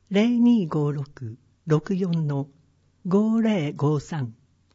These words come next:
大掃除とお餅つき。時、十二月三日土曜、午前十時から午後一時。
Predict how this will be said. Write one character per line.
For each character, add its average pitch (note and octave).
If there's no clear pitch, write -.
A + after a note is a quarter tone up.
大 A3+
掃 A#3+
除 E3+
と C#3+
お C#3
餅 D#3+
つ -
き。 C3
時、 C#3
十 G#3+
二 A#3+
月 E3
三 C3+
日 -
土 C#3
曜、 C#3
午 G3+
前 D3+
十 F#3+
時 E3+
か C3
ら A#2
午 F#3
後 E3
一 C#3
時。 A#2+